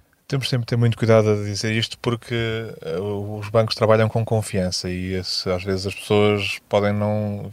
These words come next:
ficar assustadas quando se fala em bancos a cair e, e riscos enormes, como às vezes se ouve certos comentadores na televisão a falar de riscos enormes de bancos cair. Temos que pensar numa coisa muito simples.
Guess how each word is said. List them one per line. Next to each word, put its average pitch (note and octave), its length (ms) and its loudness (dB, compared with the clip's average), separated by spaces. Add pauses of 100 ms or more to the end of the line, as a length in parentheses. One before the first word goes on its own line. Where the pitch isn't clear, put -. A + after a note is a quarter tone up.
(120)
ficar G#2 320 -2
assustadas A#2 500 2
quando A2 320 -4
se - 220 -2 (400)
fala G2+ 340 6
em G2 180 -4
bancos G2 320 0
a G#2 60 -2
cair G#2 500 0
e, G2 340 -8 (360)
e F#2+ 140 -10
riscos G#2+ 380 -2
enormes, G2+ 440 4
como G2 180 -2
às F#2+ 80 0
vezes G#2 140 -2
se - 140 -2
ouve G2 260 0
certos G2+ 180 -2
comentadores G2+ 400 0
na G#2 60 -2
televisão G2 420 -2
a G#2 60 2
falar G2+ 180 2
de G2 60 -8
riscos G#2+ 280 -4
enormes G2+ 320 0
de G#2+ 60 -8
bancos G2+ 280 -4
cair. F#2 260 -6 (240)
Temos A#2 200 0
que - 60 -20
pensar A#2+ 300 2
numa B2 140 -2
coisa A#2 200 -2
muito A2+ 220 -2
simples. G2 480 -6